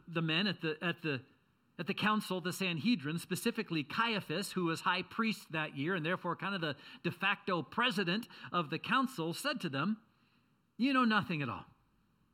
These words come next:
Nor do you understand that it is better for you that one man should die for the people, not that the whole nation should perish." Do you hear the irony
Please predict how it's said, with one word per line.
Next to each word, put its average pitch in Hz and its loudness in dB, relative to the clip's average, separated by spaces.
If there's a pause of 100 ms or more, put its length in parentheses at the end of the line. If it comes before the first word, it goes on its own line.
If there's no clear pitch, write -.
(480)
Nor 254 4
do 269 4
you 196 4
understand 147 -2
that 190 -4
it 175 -4
is 165 -2
better 240 4
for 165 0
you 123 0
that 170 0 (240)
one 285 2
man 254 2
should 160 0
die 277 4
for 214 -2
the 180 -2
people, 190 -2 (200)
not 247 4
that 208 -4
the 190 0
whole 220 0
nation 208 0
should 151 -6
perish." - -6 (1800)
Do 160 2
you 190 4
hear 208 2
the 220 2
irony 170 -2